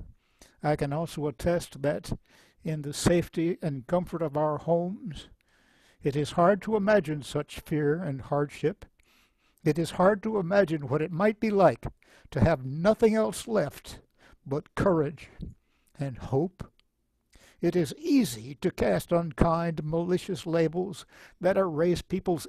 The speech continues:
individual dignity as humans. I see the photographs. I read newspapers. I am on Twitter. And what comes back to me again and again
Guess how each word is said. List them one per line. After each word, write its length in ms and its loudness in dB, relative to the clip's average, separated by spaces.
individual 680 -2
dignity 760 -6
as 180 -4
humans. 720 -8
I 200 0
see 220 0
the 100 -4
photographs. 880 -4
I 200 4
read 280 2
newspapers. 720 -4
I 180 0
am 140 0
on 220 0
Twitter. 420 -4
And 240 0
what 240 -2
comes 340 0
back 320 0
to 80 0
me 300 -2
again 380 -2
and 120 -4
again 560 -4